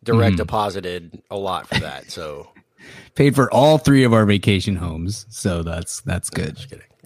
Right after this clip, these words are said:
Speaker 1: Uh, all right. Um, well, uh, it's gonna be fun to talk WandaVision. And speaking of the V I Ps, there's been a WandaVision spoilers channel
Speaker 2: Mm.
Speaker 1: in our Discord. And it has been so fun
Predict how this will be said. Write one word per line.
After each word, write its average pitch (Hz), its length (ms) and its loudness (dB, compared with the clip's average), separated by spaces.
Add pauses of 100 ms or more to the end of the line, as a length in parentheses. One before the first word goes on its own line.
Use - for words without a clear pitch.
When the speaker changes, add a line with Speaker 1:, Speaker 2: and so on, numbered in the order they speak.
(180)
Speaker 1:
Uh, 92 240 0 (180)
all 92 100 0
right. 80 360 -4
Um, 80 320 -6 (560)
well, 117 420 2 (100)
uh, 95 200 -10
it's 123 220 -4
gonna 143 180 2
be 123 120 0
fun 117 180 0
to 104 80 -2
talk 104 260 -2
WandaVision. 92 760 -4 (680)
And 104 120 -6
speaking 127 300 0
of 107 80 0
the 98 80 -6
V 104 200 0
I 90 160 -2
Ps, 92 600 -10
there's 107 300 -4
been 139 140 -2
a 117 60 0
WandaVision 127 720 2
spoilers 117 640 0
channel 78 560 -10 (260)
Speaker 2:
Mm. 110 300 2
Speaker 1:
in 127 140 0
our 117 180 2
Discord. 82 680 -6 (920)
And 98 400 -8 (100)
it 143 160 2
has 135 120 2
been 101 380 -2
so 131 480 0
fun 82 520 -4